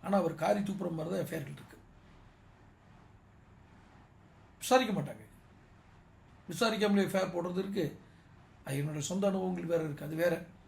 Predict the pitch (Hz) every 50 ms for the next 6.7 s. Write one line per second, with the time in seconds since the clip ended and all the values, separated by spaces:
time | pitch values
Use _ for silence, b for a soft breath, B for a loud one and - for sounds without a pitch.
0 | - - - - - - - - - - - - - 160 180 190 202 208 202 185
1 | 170 170 170 170 175 170 165 156 160 165 175 170 165 160 147 135 135 135 - -
2 | - - - 156 156 175 185 202 214 220 - - 202 196 190 226 269 - - -
3 | - - - - - - - - - - - 196 240 262 269 269 208 156 147 -
4 | - 190 180 - - 202 180 175 165 160 - - 165 160 147 143 156 170 185 185
5 | 180 170 170 165 160 147 170 165 151 143 - - 156 147 143 143 190 185 151 151
6 | 143 - - 139 127 123 127 123 123 139 139 117 107